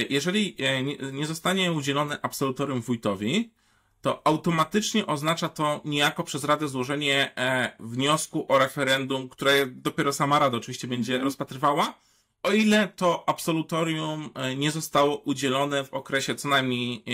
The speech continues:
Speaker 1: e, dziewięciu miesięcy od, e, terminu, kiedy wójt został wybrany i nie później niż, e, na dziewięć miesięcy przed terminem,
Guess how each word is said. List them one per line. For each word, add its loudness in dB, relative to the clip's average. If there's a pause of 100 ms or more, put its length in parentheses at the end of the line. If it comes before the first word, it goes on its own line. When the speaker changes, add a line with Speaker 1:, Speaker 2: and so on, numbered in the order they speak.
(120)
Speaker 1:
e, -14
dziewięciu -4
miesięcy -4
od, 0
e, 0 (180)
terminu, -2
kiedy 0 (360)
wójt -2
został -4
wybrany 0 (380)
i 0
nie 2
później 0
niż, -4
e, -4
na 0
dziewięć -4
miesięcy -4
przed -4
terminem, 0